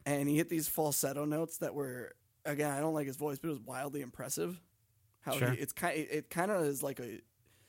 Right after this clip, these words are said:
Speaker 1: he kinda had to, like, yodel <laughs> a little bit to go from the note that he was hitting into the falsetto. It was
Speaker 2: Yeah.
Speaker 1: super cool.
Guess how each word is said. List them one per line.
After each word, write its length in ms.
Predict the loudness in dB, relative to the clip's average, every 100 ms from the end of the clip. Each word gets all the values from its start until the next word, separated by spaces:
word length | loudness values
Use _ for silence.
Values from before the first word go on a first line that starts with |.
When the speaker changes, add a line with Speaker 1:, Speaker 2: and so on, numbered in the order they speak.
| _
Speaker 1:
he 140 | -4
kinda 260 | 2 4 4
had 160 | 2 2
to, 60 |
like, 160 | 0 -2
yodel 640 | -4 0 4 6 4 -2 -12 -8 -4 -4
<laughs> 280 | -2 4 4
a 60 | 10
little 220 | 12 12 10
bit 360 | 10 8 8
to 60 | 4
go 200 | 6 6
from 200 | 6 2
the 100 | 2
note 300 | 4 6 6
that 100 | 4
he 60 | 2
was 120 | 4
hitting 300 | 4 4 2 0
into 320 | 0 0 -2
the 260 | 0 0 0
falsetto. 640 | 2 2 2 -2 2 2 0 -8 -20 -20 -20 _ 6
It 80 |
was 160 | 8 8
Speaker 2:
Yeah. 60 | 6
Speaker 1:
super 280 | 4 2
cool. 340 | 0 -2 -4